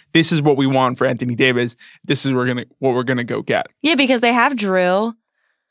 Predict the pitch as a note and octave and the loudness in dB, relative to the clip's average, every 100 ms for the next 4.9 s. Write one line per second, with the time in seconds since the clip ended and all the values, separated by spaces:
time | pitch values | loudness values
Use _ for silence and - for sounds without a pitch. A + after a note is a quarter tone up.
0 | _ - G#3+ G#3+ A3 B2+ - - B3 A#3+ | _ -4 -2 0 0 2 0 -2 0 2
1 | C#4+ D4 - - - G#3 G#3 G3+ G3+ _ | 0 -2 -8 -8 0 0 2 -2 -6 _
2 | _ _ _ - B3 C4 C4+ C#4 A#3+ - | _ _ _ -2 2 4 4 2 2 0
3 | F4 E4+ D#4+ D4 G#3 A3 B3+ D#4+ E4 C4+ | 0 0 2 2 4 4 4 4 2 0
4 | - C#3 - B2+ - B3+ C#4 D4 C4+ | -2 -6 -2 -4 0 0 2 2 -2